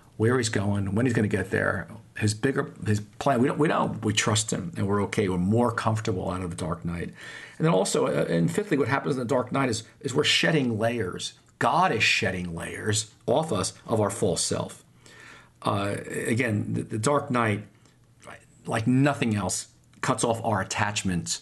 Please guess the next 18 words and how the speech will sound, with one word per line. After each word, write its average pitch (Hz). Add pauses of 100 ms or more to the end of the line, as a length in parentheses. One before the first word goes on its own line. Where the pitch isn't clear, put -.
(120)
to 135
our 98
false 98
self, 95
to -
who 123
we 110
think 110
we 95
ought 113
to 123
be, 110 (200)
who 143
we 110
falsely 127
think 113
we 90
are. 90